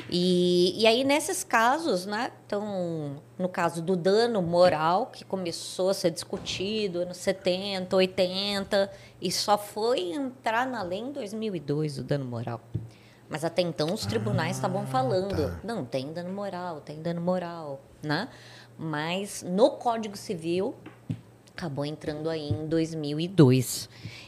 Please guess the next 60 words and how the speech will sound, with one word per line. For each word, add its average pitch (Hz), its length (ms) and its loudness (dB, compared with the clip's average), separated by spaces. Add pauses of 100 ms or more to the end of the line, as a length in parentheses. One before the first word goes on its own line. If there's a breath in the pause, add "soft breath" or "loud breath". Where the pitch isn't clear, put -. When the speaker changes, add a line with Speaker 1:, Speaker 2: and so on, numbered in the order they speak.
Speaker 1:
E 175 140 6
Speaker 2:
Então, 175 200 12
Speaker 1:
aí 151 60 10
Speaker 2:
dois 156 200 12
mil 156 120 10
e - 20 10
dois 151 300 12
pode 160 240 10
considerar 156 360 12
um 170 100 6
marco 143 420 10
aí 120 160 10
desse, 113 560 4 (380 soft breath)
de 120 100 2
tudo 127 260 6
isso. 107 200 6
Speaker 1:
É 277 60 8
que 302 180 6
antes 294 200 8
a 160 40 10
Speaker 2:
Embora 185 300 12
Speaker 1:
gente, 208 100 12
é, - 20 10
Speaker 2:
existisse 202 840 6 (200 soft breath)
Speaker 1:
a 247 100 6
gente 277 280 6
dependia 254 380 10
do 262 120 4
tribunal 240 520 4
pra 262 180 2
dar. 202 400 4
Speaker 2:
Só 175 220 6
que 185 160 10
antes 214 240 8
o - 40 0
que 214 120 8
que 208 80 -6
tinha 196 140 0
que - 60 -10
fazer? 151 280 10
Vamos 135 160 6
supor 165 180 6
que 170 80 8
eu 170 60 6
tô 175 140 10
lá 156 220 12
na, 143 300 8
em 123 80 4
mil 156 140 6
novecentos 170 420 6
e - 40 4
cinquenta, 143 580 10
na, 123 240 6
na, 117 200 2
ah, 185 60 10
é, 165 60 10
mil 120 160 4
novecentos 202 320 8
e - 20 10
oitenta, 175 480 6